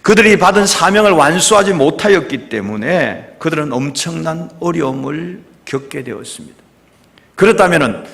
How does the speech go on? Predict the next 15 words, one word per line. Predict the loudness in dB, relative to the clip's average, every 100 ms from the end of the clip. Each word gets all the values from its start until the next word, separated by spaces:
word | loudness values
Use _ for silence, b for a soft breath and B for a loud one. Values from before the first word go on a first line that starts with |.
| B B 0
그들이 | 2 4 4
받았던 | 2 2 0 -2 -4 -4 -6 -10
사명은 | -10 -4 -2 -2 -2 -4 -6 -6
무엇일까요? | -4 -4 -4 -6 -10 -14 -16 -20 _ _ _ -10
두 | 0
가지입니다. | 0 0 -6 -8 -14 -20 -20 _ _ _ _
하나는 | 0 0 0 -2 -4 -8 -16 _ _ _ _ _ _ _ _ B B B B
그 | -2 2
땅에 | 4 4
남아있는 | 4 4 4 2 0 0 0 -4 -14 -20 _ _
가나안 | -4 0 0 0 -2
족속을 | -4 -4 -4 -2 -2 -2 -4 -4 -8 -16 -20
몰아내고 | -2 2 2 2 -4 -2 -4 -4 -10 -20 _ _ _ _ -4
약속의 | -4 -2 -4 -2 -4
땅을 | -4 -4 -4 -4 -6 -14